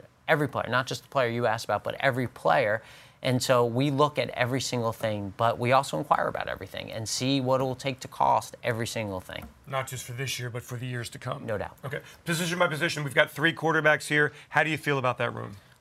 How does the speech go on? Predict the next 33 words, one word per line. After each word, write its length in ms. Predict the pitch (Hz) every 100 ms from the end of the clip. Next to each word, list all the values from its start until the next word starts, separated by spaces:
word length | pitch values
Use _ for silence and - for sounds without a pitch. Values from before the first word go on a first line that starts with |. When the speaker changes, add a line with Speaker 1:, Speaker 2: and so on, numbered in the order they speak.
| -
Speaker 1:
Love 280 | 110 120 110
that 160 | 104
room. 280 | 101 90 90
Really 300 | 113 120 117
excited 360 | 113 113 110 110
about 220 | 104 101
having 360 | 110 104 107
a 40 | 95
strong 360 | - 110 110
quarterback 520 | - 120 113 113 113 -
room, 220 | 123 120
which 200 | 113 127
is 120 | 107
really 360 | 117 143 131 120
something 520 | 127 107 117 110 107
that, 260 | 107 - 131
that 180 | 120
starts 520 | - - 120 113 95 -
our 200 | 110 104
foundation, 560 | 107 101 101 98 98
and 120 | 95
it's 120 | 95 98
our 100 | 95
principles 500 | 127 107 101 92 95
about 220 | 101 110
having, 440 | 107 107 107 107 -
um, 320 | 107 101 101
three 260 | - 143 127
quarterbacks 540 | - 123 123 117 -
we 80 | 120
really 300 | 113 113 107
believe 400 | 104 107 117 113
in. 240 | 117 117